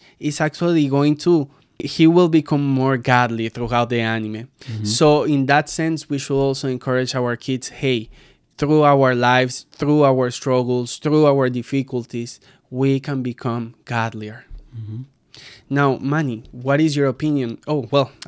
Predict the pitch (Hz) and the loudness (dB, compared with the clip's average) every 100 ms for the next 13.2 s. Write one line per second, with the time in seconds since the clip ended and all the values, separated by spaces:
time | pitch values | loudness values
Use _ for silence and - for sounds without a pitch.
0 | - 139 139 143 135 151 147 147 143 139 | -2 4 6 6 6 6 8 8 8 8
1 | 139 131 135 139 135 127 131 135 143 135 | 8 6 6 4 4 2 0 2 0 -2
2 | 139 165 160 107 - 110 - 208 214 151 | -4 2 2 0 -4 -4 4 4 4 4
3 | 185 156 156 160 185 180 185 185 190 190 | 2 0 2 6 6 6 6 6 6 4
4 | 156 143 143 147 147 139 127 120 104 - | 2 2 2 2 2 0 0 -2 -2 -8
5 | _ _ _ - 143 127 127 123 135 127 | _ _ _ -4 2 4 4 4 4 4
6 | 117 123 120 113 98 - _ _ _ - | 2 2 0 -2 -8 -12 _ _ _ -20
7 | - 101 101 98 101 _ _ - 135 139 | -6 -6 -4 -8 -10 _ _ -10 -10 -10
8 | _ - 135 _ _ _ - 131 127 127 | _ -16 -16 _ _ _ -14 -2 2 4
9 | 127 120 147 165 196 226 - - - - | 4 4 2 2 0 -2 -10 -20 -20 -20
10 | - - _ _ _ _ _ _ _ _ | -20 -20 _ _ _ _ _ _ _ _
11 | - 143 139 151 208 180 - 110 98 95 | 0 4 6 6 4 4 2 2 0 0
12 | 92 92 90 - 101 101 101 95 92 87 | 0 -2 -4 -6 -6 -4 -2 -4 -6 -8
13 | 92 | -12